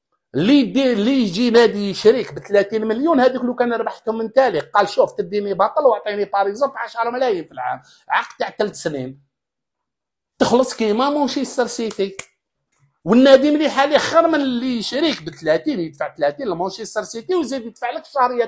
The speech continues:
تاعك عشرة ملايين. في ثلاث سنين، يعني، يدفع لك ما، ما على باليش انا، يخسر ستين، سبعين مليون. بصح الصفقه تاعك كي تكون باطله راح يخسر غير الشهريه تاعك هي ثلاثين مليون.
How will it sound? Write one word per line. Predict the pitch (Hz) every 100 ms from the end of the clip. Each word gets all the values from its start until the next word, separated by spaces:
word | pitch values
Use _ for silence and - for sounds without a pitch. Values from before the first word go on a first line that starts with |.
| 233
تاعك | 226 240 - _ - 165
عشرة | 214 233
ملايين. | 214 208 208 175 147 143 _ _ _ _ _ _ _ _ _ _ -
في | 247
ثلاث | 247 220 -
سنين، | 202 294 330
يعني، | 262 220
يدفع | 311 277 254 233
لك | 277 269
ما، | 247 247
ما | 226
على | 226
باليش | 240 262 -
انا، | 214 185
يخسر | 175 - - 262
ستين، | - - - 311 285
سبعين | 254 233 220 208
مليون. | 175 143 139 139 _ _ _ _ _ _
بصح | -
الصفقه | 160 - 311 311 220
تاعك | - 285 233 -
كي | 233
تكون | 233 220
باطله | 185 208 320 302
راح | 226
يخسر | 247 - 226
غير | 214 311
الشهريه | - 269 233 220
تاعك | 214 247 294 311
هي | 311 294
ثلاثين | 302 277 285 285
مليون. | 269 202 185